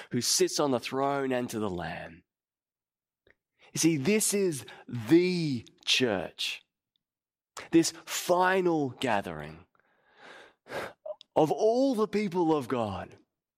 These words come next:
from every century, from every location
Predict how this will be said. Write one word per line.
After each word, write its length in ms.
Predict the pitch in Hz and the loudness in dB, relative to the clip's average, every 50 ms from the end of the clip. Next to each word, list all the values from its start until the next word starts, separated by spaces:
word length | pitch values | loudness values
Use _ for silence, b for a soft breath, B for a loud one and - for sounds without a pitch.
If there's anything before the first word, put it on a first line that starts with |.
| _ _ _ _ _ _ _ _ _ _ _ _ _ _ _ _ - _ | _ _ _ _ _ _ _ _ _ _ _ _ _ _ _ _ -20 _
from 200 | - 175 180 196 | 0 2 4 4
every 420 | 220 226 240 240 220 226 226 220 202 | 6 4 4 2 0 -4 -4 -2 -2
century, 880 | - - - 190 185 185 170 - - 135 123 104 85 78 78 87 - _ _ _ _ _ _ _ _ _ B B B B B B B B B B B B B B B | -2 0 0 0 -2 0 -2 -4 -4 -4 -4 -4 -6 -6 -8 -14 -18 _ _ _ _ _ _ _ _ _ B B B B B B B B B B B B B B B
from 220 | B - 175 170 196 | B 0 4 4 6
every 340 | 214 233 208 214 240 233 | 4 4 2 0 -2 0
location 1000 | 220 202 196 190 175 - - 156 151 151 143 - - 120 107 87 85 80 80 92 | 0 0 0 0 -2 -4 -4 -2 -2 0 -2 -2 -2 -2 -4 -6 -8 -10 -12 -14